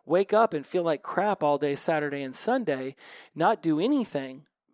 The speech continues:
that was touristy or fun. And then as soon as the nighttime came on again, it was like,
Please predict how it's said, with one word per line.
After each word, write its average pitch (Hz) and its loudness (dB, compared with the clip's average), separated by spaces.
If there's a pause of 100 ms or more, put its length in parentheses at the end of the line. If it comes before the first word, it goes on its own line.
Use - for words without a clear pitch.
that 143 2
was 135 -2
touristy 151 0
or 135 -2
fun. 151 0 (320)
And 151 -4
then 160 2
as 147 0
soon 185 -2
as 165 -2
the 156 0
nighttime 156 0
came 147 -6
on 143 -2
again, 143 -6
it 151 -4
was 135 -6
like, 139 -6